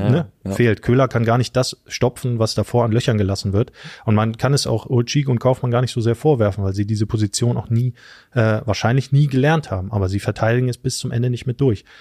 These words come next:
Speaker 2: In der vergangenen Saison hat das mit Kaufmann deshalb funktioniert, weil mit Helgason auf der anderen Seite
Speaker 1: Mhm.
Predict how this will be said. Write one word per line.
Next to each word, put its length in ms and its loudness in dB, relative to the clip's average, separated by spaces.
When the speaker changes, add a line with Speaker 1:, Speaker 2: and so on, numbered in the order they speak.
Speaker 2:
In 60 -2
der 80 0
vergangenen 440 2
Saison 260 2
hat 100 2
das 120 -2
mit 140 -2
Kaufmann 420 -2
deshalb 300 0
funktioniert, 560 -2
weil 160 0
mit 160 -2
Helgason 420 2
auf 120 -6
der 100 -2
anderen 220 2
Seite 300 0
Speaker 1:
Mhm. 60 -8